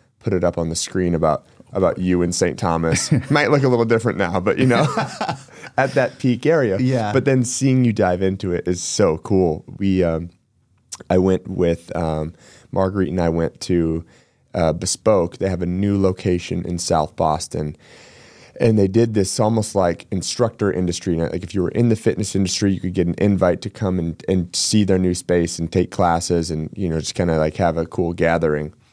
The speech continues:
Speaker 1: And Christina Muccio, who we train together, do a lot of CrossFit, but she also does cycle. She does, I mean, she does it all. She was leading the class.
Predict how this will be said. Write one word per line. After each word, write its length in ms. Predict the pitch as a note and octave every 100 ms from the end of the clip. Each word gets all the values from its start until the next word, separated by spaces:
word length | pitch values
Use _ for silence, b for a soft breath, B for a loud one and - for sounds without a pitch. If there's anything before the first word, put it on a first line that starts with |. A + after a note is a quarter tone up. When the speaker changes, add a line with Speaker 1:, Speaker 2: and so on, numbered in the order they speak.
| b b b b G2+
Speaker 1:
And 400 | F#2 F2 E2+ -
Christina 400 | F#2+ - A#2 F#2
Muccio, 760 | G#2 G2+ - F2+ E2 E2+ F2 -
who 260 | G2+ F2+ E2+
we 160 | G2 G2+
train 260 | G2+ F2
together, 300 | D#2+ E2 D#2+
do 100 | E2
a 40 | D#2+
lot 180 | F2
of 80 | F2+
CrossFit, 460 | - D#2+ D#2+ D#2+ D#2+
but 100 | F2
she 140 | -
also 240 | D2+ - D#2
does 340 | D#2+ D2+ D2
cycle. 580 | - - F#2+ F2 F#2 E2+
She 180 | - E2
does, 280 | D2+ D2
I 20 | -
mean, 200 | D#2+ -
she 140 | - E2+
does 140 | D2+
it 100 | -
all. 260 | C#2 B1 - B B B B B B B
She 200 | - A#2+
was 140 | G2+
leading 360 | G2 G2+ F#2+ F2
the 80 |
class. 640 | - G2+ F2 D#2 F#2+ -